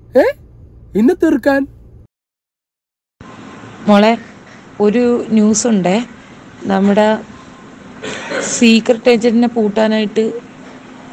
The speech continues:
Speaker 2: നമ്മുടെ ലവന്റെ പേരെന്തോ, ഓ, മുതുകാട്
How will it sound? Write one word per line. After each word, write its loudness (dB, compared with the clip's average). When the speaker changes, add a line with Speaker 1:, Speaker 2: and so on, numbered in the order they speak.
Speaker 2:
നമ്മുടെ 2
ലവന്റെ 0
പേരെന്തോ, 0
ഓ, -6
മുതുകാട് 4